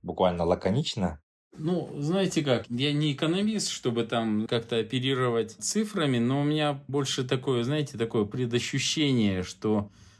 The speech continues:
Speaker 2: основным итогом вот этого саммита является вообще большая и объединённая субъектность,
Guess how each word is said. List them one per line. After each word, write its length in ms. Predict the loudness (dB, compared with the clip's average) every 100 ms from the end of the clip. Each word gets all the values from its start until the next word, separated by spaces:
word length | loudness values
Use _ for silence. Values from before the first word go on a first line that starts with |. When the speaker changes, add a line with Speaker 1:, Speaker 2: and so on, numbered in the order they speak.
| -20
Speaker 2:
основным 600 | -6 -2 0 2 4 4
итогом 540 | 2 2 2 2 0 -4 -10
вот 260 | -6 -2
этого 540 | -2 0 2 4 2 -2
саммита 760 | -6 -2 2 2 0 -2 -4 -4 -18 _ _ -8
является 800 | -2 0 2 2 2 2 0 2
вообще 360 | 2 0 -2
большая 720 | -2 0 0 2 0 2 2
и 400 | 0 -2 0 2
объединённая 1040 | 0 -2 -2 0 2 2 2 4 4 4 2
субъектность, 840 | 0 -2 0 0 2 0 0 -4